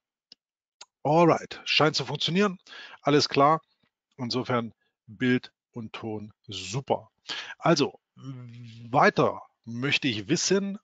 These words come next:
wer von euch heute das erste Mal dabei ist. Hier auch mal kurz einfach Ja reinschreiben. Danke erstmal für die reichhaltige,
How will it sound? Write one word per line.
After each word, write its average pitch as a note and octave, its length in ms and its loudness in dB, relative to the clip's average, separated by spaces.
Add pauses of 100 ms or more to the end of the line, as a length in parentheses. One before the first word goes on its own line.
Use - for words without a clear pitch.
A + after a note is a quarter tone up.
wer B2+ 300 2
von D3+ 240 -6
euch C3 400 0
heute C#3 300 0
das - 320 0
erste D#3 420 4
Mal C3+ 220 2
dabei B2+ 320 2
ist. F#3+ 260 -2 (420)
Hier E3 320 -2
auch - 140 0
mal C3+ 180 2
kurz - 280 -4
einfach C3+ 520 -4
Ja C3 300 0
reinschreiben. D3+ 540 -2
Danke C#3+ 220 0
erstmal B2 280 -2
für B2+ 120 -10
die A#2 100 -4
reichhaltige, A2+ 640 -2